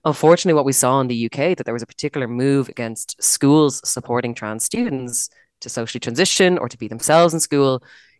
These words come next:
even though we have significant data to support, um, res-, research which tells us that trans kids who can express themselves, who can socially transition, will have much better mental health outcomes later on in life, and they'll have lower risks of depression and suicidality.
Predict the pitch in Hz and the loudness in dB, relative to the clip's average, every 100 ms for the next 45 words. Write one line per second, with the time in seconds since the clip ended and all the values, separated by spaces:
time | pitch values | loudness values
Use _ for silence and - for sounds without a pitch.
0 | - 185 190 160 139 139 135 123 113 127 | -4 -2 0 -2 0 2 2 -2 -4 -8
1 | 117 117 131 - 113 113 117 113 - - | -10 -8 -10 -8 -6 -2 0 -2 -4 -8
2 | - 113 113 - - _ _ _ 117 110 | -4 0 0 -2 -14 _ _ _ -2 0
3 | 110 107 104 104 - 127 - - 147 147 | 0 -2 -6 -12 -8 -6 -6 -4 -2 0
4 | 135 - 123 - - _ _ _ _ _ | -2 -4 -2 -4 -6 _ _ _ _ _
5 | _ - 156 156 156 113 - - - - | _ -2 2 4 2 -2 -6 -6 -6 -4
6 | 127 127 123 127 117 - 120 - 120 117 | -2 -2 -4 -6 -6 -8 -14 -8 -6 -6
7 | - 117 - 113 113 110 - 117 117 117 | -6 -6 -8 -10 -10 -10 -6 -2 0 0
8 | 113 - 110 113 - 107 - - - 117 | -2 -4 -2 -2 -2 -4 -8 -20 -10 -4
9 | 120 113 120 120 - 107 107 107 104 107 | -4 -2 -2 -2 -2 -4 -4 -4 -6 -6
10 | 101 95 - 101 101 101 95 98 92 90 | -4 -4 -4 -6 -6 -8 -8 -6 -6 -6
11 | 104 92 101 98 107 104 107 95 - - | -6 -6 -6 -4 -2 -2 -2 -4 -6 -6
12 | 101 95 - _ - - 101 - 95 - | -6 -8 -12 _ -16 -6 -6 -6 -6 -4
13 | 95 98 90 92 92 87 | -4 -2 -2 -2 -2 -6